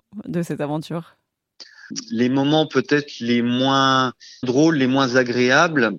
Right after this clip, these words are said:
Speaker 2: alors c'est lié à la météo. Le plus gênant au niveau météo, c'est le vent de face. Parce que, bah, l'impression de pas avancer, de marcher justement contre le vent, euh, dans le sens propre du terme, et c'est ça qui est, que j'ai trouvé le plus désagréable.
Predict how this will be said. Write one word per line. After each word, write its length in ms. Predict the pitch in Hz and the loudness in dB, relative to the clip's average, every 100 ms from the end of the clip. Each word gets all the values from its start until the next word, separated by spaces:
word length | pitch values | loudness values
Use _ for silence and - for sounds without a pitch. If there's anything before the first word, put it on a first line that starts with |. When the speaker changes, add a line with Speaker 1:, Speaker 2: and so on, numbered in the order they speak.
| - _ _ _ _ _ _ - | -10 _ _ _ _ _ _ -8
Speaker 2:
alors 180 | 117 92 | -4 -2
c'est 160 | - 110 | -2 0
lié 160 | 131 | 2
à 80 | 147 | 2
la 80 | 127 | 2
météo. 560 | 123 120 113 110 180 - _ - - - | -2 0 0 2 0 -4 _ -18 -16 -4
Le 120 | 120 123 | -2 0
plus 200 | 196 160 | 2 2
gênant 380 | 156 143 170 | 2 2 2
au 20 | 175 | 2
niveau 240 | 131 127 | 2 2
météo, 380 | 127 - 135 170 | 0 0 2 0
c'est 180 | - 107 | 0 0
le 160 | 107 | 0
vent 200 | 104 151 | 2 0
de 100 | 117 | 0
face. 420 | - 110 - - - _ _ _ - - - - - | 0 -2 -2 -12 -16 _ _ _ -18 -16 -16 -10 0
Parce 300 | 107 - - | 0 0 0
que, 380 | 127 139 151 | 2 4 2
bah, 180 | 120 107 | 2 2
l'impression 400 | 110 110 104 139 | 2 -2 -4 -4
de 80 | 135 | 0
pas 120 | 117 | 2
avancer, 440 | 110 104 - 120 156 | 2 0 2 2 4
de 100 | 110 | 2
marcher 420 | 123 - 131 127 | 2 0 0 0
justement 460 | 107 - 113 117 | 0 0 0 0
contre 340 | 98 - - 117 | 0 -2 0 0
le 100 | 101 | 2
vent, 260 | 107 196 - - - - 101 | 2 0 -4 -18 -18 -8 0
euh, 160 | 101 | 0
dans 80 | 107 | 0
le 60 | 113 | -2
sens 240 | 117 113 | -2 -2
propre 200 | 127 107 | -2 -2
du 120 | 104 | -2
terme, 360 | 95 131 185 170 | 0 0 2 0
et 760 | 90 107 104 98 95 92 90 | 2 4 4 4 4 2 0
c'est 240 | 87 - 95 | -2 -2 0
ça 180 | - 147 | 0 0
qui 140 | 123 | 2
est, 180 | 107 101 | 0 0
que 160 | 107 | 0
j'ai 100 | 107 | 0
trouvé 260 | - 110 135 | 0 0 2
le 120 | 113 | 2
plus 140 | - 127 | -2 -4
désagréable. 560 | 107 104 95 90 80 | -2 -2 -4 -8 -10